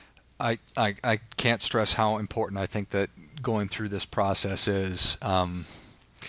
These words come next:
so much has changed in our lives, and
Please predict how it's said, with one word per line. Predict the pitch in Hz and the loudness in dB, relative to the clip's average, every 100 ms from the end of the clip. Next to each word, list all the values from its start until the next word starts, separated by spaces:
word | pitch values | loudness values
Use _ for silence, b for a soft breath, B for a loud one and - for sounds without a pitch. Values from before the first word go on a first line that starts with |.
| B B B B B B B _ | B B B B B B B _
so | - 143 | 2 4
much | 135 123 | 2 0
has | 127 123 - | 2 2 2
changed | - 117 117 127 - | 2 2 2 0 0
in | 123 107 | 0 2
our | 104 | 2
lives, | 92 98 104 117 123 - | 4 4 4 2 2 2
and | - 98 95 92 90 - | 2 0 0 0 0 -2